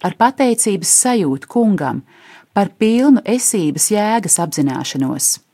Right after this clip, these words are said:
Varēju atkal dzīvot tālāk. Cik gan liela dziedinoša nozīme var būt cilvēkam,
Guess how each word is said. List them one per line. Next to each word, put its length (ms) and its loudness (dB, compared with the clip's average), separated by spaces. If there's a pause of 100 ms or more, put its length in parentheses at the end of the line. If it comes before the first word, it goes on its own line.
(240)
Varēju 420 2
atkal 320 0
dzīvot 480 0
tālāk. 600 -2 (840)
Cik 240 2
gan 240 4
liela 480 4
dziedinoša 720 2
nozīme 640 2
var 160 -2
būt 240 -4
cilvēkam, 760 0